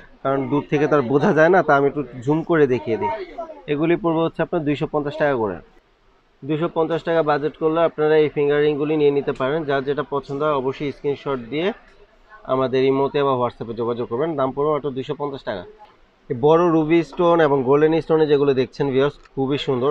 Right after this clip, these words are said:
অ-, original স্টোনের তাই বা original স্টোনের উপরে কাজ করা। আর এগুলো পড়বে তিনশো পঞ্চাশ টাকা। এটার মধ্যে আমাদের কাছে দুইটা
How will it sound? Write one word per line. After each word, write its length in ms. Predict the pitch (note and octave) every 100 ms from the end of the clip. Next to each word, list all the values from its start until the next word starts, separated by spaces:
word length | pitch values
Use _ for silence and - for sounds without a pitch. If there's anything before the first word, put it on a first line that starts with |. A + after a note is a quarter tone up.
| C3+
অ-, 80 | A#2+ C#3
original 360 | B2 C#3 C#3 C3+
স্টোনের 500 | - D3 C3 C3 E3 - _ _ _ _ _ _ _ -
তাই 180 | C3+ B2+
বা 100 | B2+ E3 F3 D#3+ B2+
original 280 | B2 C3 B2
স্টোনের 320 | - B2+ B2+ B2
উপরে 240 | A#2 B2+ B2 A#2
কাজ 100 | A#2 -
করা। 140 | C#3+ G3+ _ - -
আর 80 | A#2 B2+
এগুলো 180 | C3+ C3
পড়বে 160 | C#3 C#3
তিনশো 280 | D3 C#3 C#3
পঞ্চাশ 240 | D3 C3+ C3 C#3+
টাকা। 120 | D3
এটার 140 | D3+ C#3
মধ্যে 140 | C3+ C3+
আমাদের 160 | C3+ C3
কাছে 140 | C#3+ B2
দুইটা 180 | B2